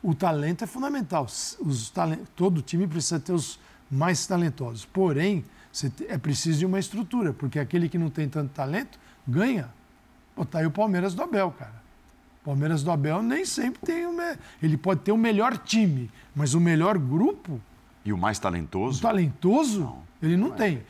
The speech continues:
Speaker 2: É,
Speaker 1: mas ele é
Speaker 2: mas ele tem o melhor
Speaker 1: vitorioso.
Speaker 2: trabalho de longe.
Speaker 1: Ele, de longe,
Speaker 2: De longe.
Speaker 1: o melhor trabalho. E ali se trabalha muito mal hoje em todos os seus departamentos e o futebol é o principal deles.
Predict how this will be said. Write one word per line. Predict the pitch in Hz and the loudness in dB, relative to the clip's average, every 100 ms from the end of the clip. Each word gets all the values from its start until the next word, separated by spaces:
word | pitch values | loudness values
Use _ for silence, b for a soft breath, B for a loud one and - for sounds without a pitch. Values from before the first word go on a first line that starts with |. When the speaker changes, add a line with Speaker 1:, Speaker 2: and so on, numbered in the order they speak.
| B | B
Speaker 2:
É, | 143 | -2
Speaker 1:
mas | 165 139 | 0 2
ele | 170 | 4
é | 180 | 2
Speaker 2:
mas | |
ele | 220 | 2
tem | 240 | 2
o | - | 2
melhor | 131 151 | 4 2
Speaker 1:
vitorioso. | 131 | 2
Speaker 2:
trabalho | 113 139 156 | 2 2 2
de | 120 180 | -2 0
longe. | 160 180 175 | 2 2 2
Speaker 1:
Ele, | 180 156 | 2 -2
de | 113 240 | 2 4
longe, | 240 220 143 | 6 4 2
Speaker 2:
De | 139 | 0
longe. | 117 | 0
Speaker 1:
o | 156 | 2
melhor | 147 156 160 | 2 2 0
trabalho. | 214 180 147 127 143 | 0 2 2 0 0
E | 165 180 180 | 2 4 2
ali | 160 185 | 2 0
se | - - | -2 -4
trabalha | 190 160 175 165 | -2 0 0 0
muito | 170 233 214 | -2 -2 -2
mal | 175 175 | 0 0
hoje | 147 165 165 160 B B B | 0 0 -4 -12 B B B
em | 156 | -2
todos | 139 180 175 180 | 0 0 0 -2
os | |
seus | - 180 156 | -2 0 2
departamentos | 160 165 147 160 147 180 - - B - | 0 -2 -2 0 0 0 -4 -14 B -2
e | 196 | -2
o | |
futebol | 180 202 - 160 143 160 180 | 0 -2 -2 -2 2 2 2
é | |
o | 175 | 0
principal | 170 180 - 180 180 | -2 -4 -4 -2 0
deles. | 135 120 110 | 0 -2 -4